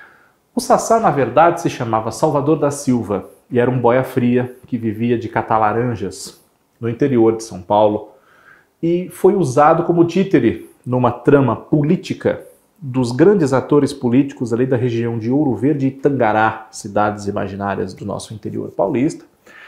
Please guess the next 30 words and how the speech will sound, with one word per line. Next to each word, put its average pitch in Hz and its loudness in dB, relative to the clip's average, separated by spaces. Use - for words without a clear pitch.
Entre 190 0
eles, 151 4
o 135 -2
seu 117 0
patrão, 123 0
o 117 -8
dono 139 4
da 127 2
fazenda 110 -6
onde 101 -8
ele 101 -6
trabalhava, 104 -4
Severo 123 2
Toledo 110 2
Blanco, 135 0
que - -14
era 101 -8
o 101 -10
Francisco 117 -12
Coco, - 0
a 107 4
fazendeira 120 2
inimiga 127 2
de 117 -2
Severo, 110 2
Dona 98 -4
Marina 104 -2
Sintra, 117 -2
Bete 117 4
Faria 151 2